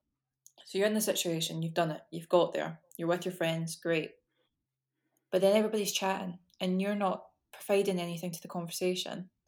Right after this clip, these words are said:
And then it gets worse. You start thinking about why you're not providing anything. Are you boring? Do you have nothing to say? Do these people actually like you? Are they inviting you because you feel sorry, they feel sorry for you?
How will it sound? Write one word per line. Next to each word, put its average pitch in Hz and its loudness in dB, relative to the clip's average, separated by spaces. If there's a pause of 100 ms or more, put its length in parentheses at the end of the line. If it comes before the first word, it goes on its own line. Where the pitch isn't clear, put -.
(800)
And 190 2
then 175 2
it 185 2
gets 185 2
worse. 185 0
You 180 -4
start 190 0
thinking 214 -6
about 180 -2
why 185 4
you're 202 0
not 175 -6
providing 175 -4
anything. 175 -8 (720)
Are 185 4
you 180 6
boring? 180 4 (1200)
Do 185 -4
you 185 6
have 180 4
nothing 180 2
to 180 -2
say? 180 0 (580)
Do 196 2
these 185 2
people 185 0
actually 185 2 (180)
like - -8
you? 165 -4 (1040)
Are 185 8
they 190 8
inviting 190 2
you 196 -4
because 190 -8
you 185 -8
feel 180 -2
sorry, 180 2 (120)
they 185 0
feel 180 2
sorry 175 2
for 170 -8
you? 160 -4